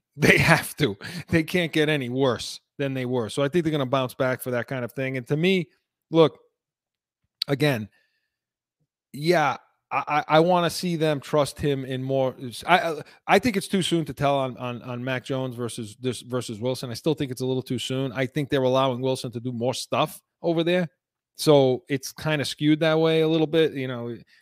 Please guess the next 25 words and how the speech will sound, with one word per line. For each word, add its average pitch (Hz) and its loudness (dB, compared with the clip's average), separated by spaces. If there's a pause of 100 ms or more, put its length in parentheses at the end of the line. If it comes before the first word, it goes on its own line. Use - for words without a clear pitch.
(100)
but 139 4 (500)
I 151 0
think 165 2
ultimately 147 2
Mac 127 -4
Jones 127 -6
is 110 -10
smart, 117 -4
uh, 123 -2
more 123 0
intelligent, 139 -2 (420)
and 127 -6
I 120 -4
think 117 -6
eventually 120 -8
that 117 -2
will 123 -2
win 113 -2
out 95 -4 (200)
on 98 -6
this. 90 -10 (260)
Um, 120 2 (680)
so, 214 8 (560)
you 170 4
know, 151 6